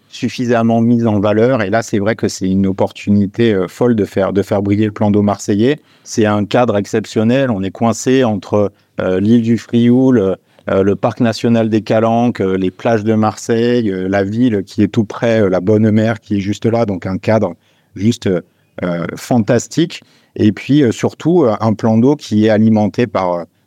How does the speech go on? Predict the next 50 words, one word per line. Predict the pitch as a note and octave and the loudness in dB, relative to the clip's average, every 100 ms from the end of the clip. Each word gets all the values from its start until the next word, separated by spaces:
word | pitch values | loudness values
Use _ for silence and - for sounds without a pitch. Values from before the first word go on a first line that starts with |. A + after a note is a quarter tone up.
| - | -8
euh, | F2+ F2+ | -4 0
des | G2+ | 0
vents, | G#2 A2+ A#2+ A2+ | 2 2 2 2
euh, | F#2+ | 2
dominants | G2+ A2 A2+ A#2+ | 2 4 4 2
que, | A2 G2+ | 2 0
que | F2+ G#2 | 0 0
vous | G2 F#2+ | 0 0
connaissez | A2 G#2+ G#2 A#2+ G#2 | 0 0 0 0 0
tous, | B2+ C#3 - | 2 2 0
hein, | A2+ | 0
le | G#2 | 0
mis-, | G2 F#2 | 0 -2
le | G#2 | -2
fameux | G2+ A2 A2 | 0 0 0
Mistral | A2 A2 - A#2+ C3 - _ | 0 0 -2 -4 -4 -8 _
qui | A2+ G2+ | -4 -2
souffle | A2+ G2+ | 0 0
à | |
Marseille | G2+ G2 - G2 | 0 0 -2 -2
toute | - A2 | -2 0
l'année. | A2 G#2 C3+ _ _ _ | 0 0 -2 _ _ _
Donc | G#2 G2 | -4 0
des | G2+ | 0
conditions | G2 A2 G2+ - C3 | 2 0 0 0 -4
qui | - A2 | -2 -4
sont | - G2 F#2 | -2 -2 -2
aussi | G#2 G2+ - B2 | -2 -2 -2 -4
parfaites | B2+ G#2+ - C3 - _ _ _ - | -4 -6 -4 -4 -6 _ _ _ -4
pour | G2 | 0
livrer | G2+ G2+ A2 | 2 2 2
une | G#2+ | 0
compétition | G#2+ G2 G2+ A2 - G#2 | 0 -2 -2 -4 -4 0
de | G2 | 0
voile. | F2+ A2+ B2+ | 2 0 0
Ça | G2+ | -6
sera | - G2 | -6 -6
un | F#2 | -4
plan | G2 F#2+ | -4 -2
d'eau | F#2+ | -2
varié, | F2 G#2+ G#2+ G#2+ A#2+ C3+ _ _ - | -2 -2 0 0 0 -2 _ _ -12
euh, | F2+ | -8
ça | F2 F#2+ | -6 -6
sera | - G2 F#2+ | -4 -4 -2
un | |
plan | F2+ G2 | -2 0
d'eau | G2+ B2+ | 0 0
qui | - G2+ | -2 -2
va, | F#2 G#2+ G#2 | 0 0 0
euh, | F2 | -2